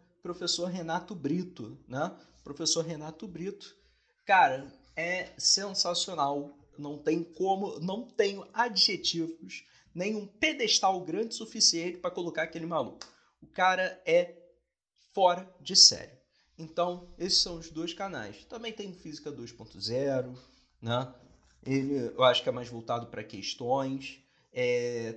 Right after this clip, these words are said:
tem alguns outros canais. Se você dá uma pesquisada aí, Física Fabris também é um canal muito forte, também pro militar. Eu vi que ele tem feito algumas questões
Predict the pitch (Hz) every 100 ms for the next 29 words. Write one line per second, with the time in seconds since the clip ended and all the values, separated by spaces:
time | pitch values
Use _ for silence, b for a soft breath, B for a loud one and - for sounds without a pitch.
0 | - 202 214 190 190 165 156 151 - 165
1 | 143 139 185 - 262 220 - 202 - -
2 | - 165 165 160 151 - 143 135 135 139
3 | 123 123 151 - B B _ - - 196
4 | 202 - - 151 - 135 143 139 139 139
5 | - 127 135 151 160 165 127 135 135 117
6 | 127 147 127 127 143 165 - - 139 147
7 | 143 - _ 170 151 147 180 170 151 147
8 | 143 139 147 156 117 127 135 139 135 135
9 | 135 135 139 135 117 - 135 139 120 131
10 | 127 131 127 - 123